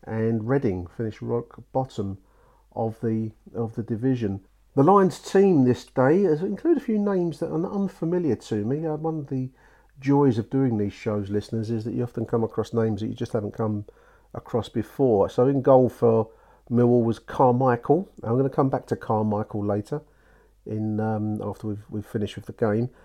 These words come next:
Uh, Stevenson, I think, will be a guy called General Stevenson. That was his actual name. Uh, and Geoffrey Frost. Geoffrey Frost,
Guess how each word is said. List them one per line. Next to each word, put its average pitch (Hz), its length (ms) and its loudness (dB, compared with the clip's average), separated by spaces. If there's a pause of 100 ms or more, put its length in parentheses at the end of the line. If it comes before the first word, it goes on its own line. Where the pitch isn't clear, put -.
(220)
Uh, 104 140 -2
Stevenson, 160 560 4
I 113 60 4
think, 160 200 -6
will 107 80 -6
be 113 140 0
a 107 80 2
guy 123 260 2
called 104 240 -6
General 98 640 2
Stevenson. 98 560 -6
That 110 100 -6
was 101 140 -8
his 98 100 -6
actual 95 320 -8
name. 107 360 -6 (640)
Uh, 104 400 -4
and 104 160 -6
Geoffrey 117 400 -4
Frost. - 1000 -8
Geoffrey 143 420 0
Frost, - 500 -2